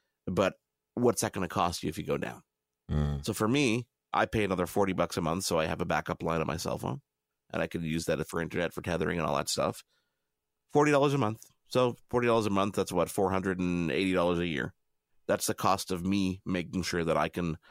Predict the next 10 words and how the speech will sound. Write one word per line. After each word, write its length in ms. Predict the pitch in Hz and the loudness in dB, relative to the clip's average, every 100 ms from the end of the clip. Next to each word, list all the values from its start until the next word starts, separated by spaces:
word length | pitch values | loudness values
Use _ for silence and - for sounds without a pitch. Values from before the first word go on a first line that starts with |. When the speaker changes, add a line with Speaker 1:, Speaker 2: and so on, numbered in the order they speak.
| _ _ | _ _
Speaker 1:
provide 240 | 107 95 87 | 0 0 2
a 40 | |
service 360 | - 87 80 - | -2 -2 -2 -4
to 80 | |
my 120 | 76 71 | -4 -4
clients. 520 | - - - - - 82 | -4 -6 -8 -16 -6 -4
At 100 | 85 | 0
home, 320 | 90 123 160 - _ _ - | 2 0 -2 -10 _ _ -6
I've 160 | 87 | -2
got 220 | 92 78 | 0 0